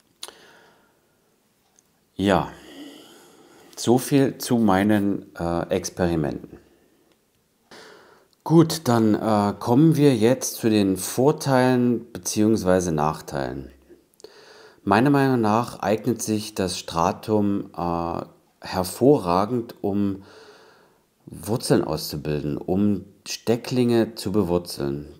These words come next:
Darf-, also habe ich jetzt so viele Beispiele gezeigt, äh,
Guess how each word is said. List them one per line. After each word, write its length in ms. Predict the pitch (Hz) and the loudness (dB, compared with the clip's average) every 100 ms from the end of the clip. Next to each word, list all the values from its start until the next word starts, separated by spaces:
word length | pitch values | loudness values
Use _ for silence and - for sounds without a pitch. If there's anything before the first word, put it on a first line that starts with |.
| - | -6
Darf-, 440 | 82 90 - - | -6 -6 -12 -12
also 280 | - 80 78 - _ | -8 -6 -8 -10 _
habe 220 | - 87 92 | -8 -6 -4
ich 80 | |
jetzt 160 | 90 87 | -4 -4
so 100 | 107 | -4
viele 240 | 104 123 | -2 -2
Beispiele 440 | 95 92 104 110 92 | 0 0 -2 -6 -6
gezeigt, 540 | - - 85 101 - - - - - _ | -8 -4 -2 -4 -10 -20 -20 -20 -20 _
äh, 320 | - 85 85 | -6 -4 -2